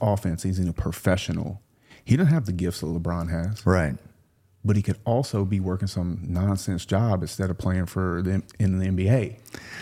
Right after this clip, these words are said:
Speaker 1: You know?
Speaker 2: Yeah, I
Speaker 1: So
Speaker 2: think, I think with Le-,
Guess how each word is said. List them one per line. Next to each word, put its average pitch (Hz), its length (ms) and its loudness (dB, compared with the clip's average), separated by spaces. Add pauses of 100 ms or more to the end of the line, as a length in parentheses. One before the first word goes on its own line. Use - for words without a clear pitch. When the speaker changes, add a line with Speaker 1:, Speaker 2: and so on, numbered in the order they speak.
(220)
Speaker 1:
You 98 120 2
know? 92 120 6
Speaker 2:
Yeah, 90 240 4 (200)
I 101 80 4
Speaker 1:
So 120 100 2
Speaker 2:
think, 110 420 2
I 110 60 2
think 131 220 2
with 143 180 6
Le-, 98 160 4